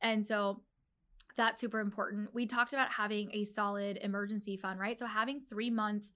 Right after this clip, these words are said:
of runway and having that capital is also so important. You don't wanna be at a point where, um, you know, you get hit with unnecess-, like, expenses that you weren't expecting. Um, <laughs> like,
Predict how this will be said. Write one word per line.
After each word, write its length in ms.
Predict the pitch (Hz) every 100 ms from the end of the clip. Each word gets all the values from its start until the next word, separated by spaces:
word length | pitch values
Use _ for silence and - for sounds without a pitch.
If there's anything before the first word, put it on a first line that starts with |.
| -
of 320 | 202 196 185
runway 420 | 196 202 202 190
and 80 | 202
having 260 | 196 196 208
that 180 | 196 -
capital 500 | 196 185 196 185 - - - -
is 120 | 233
also 400 | - 233 233 262
so 240 | 247 226 208
important. 400 | 196 202 208 208
You 80 |
don't 180 | 202 233
wanna 160 | 254 262
be 120 | 269
at 100 | 254
a 20 |
point 400 | 247 226 214 208 202
where, 420 | 202 202 196 190 - - _ -
um, 340 | 202 196 202 208
you 120 | 214
know, 60 | 202
you 140 | 202
get 160 | 214 220
hit 240 | 220 -
with 180 | 208 208 214
unnecess-, 300 | 208 202 -
like, 180 | 202 202
expenses 540 | 202 - 277 294 285
that 120 | 254 247
you 100 | 247
weren't 140 | 247
expecting. 760 | 247 - 226 - 240 226 220 220 - - -
Um, 440 | 208 202 196 190 - -
<laughs> 220 | 233
like, 100 | 240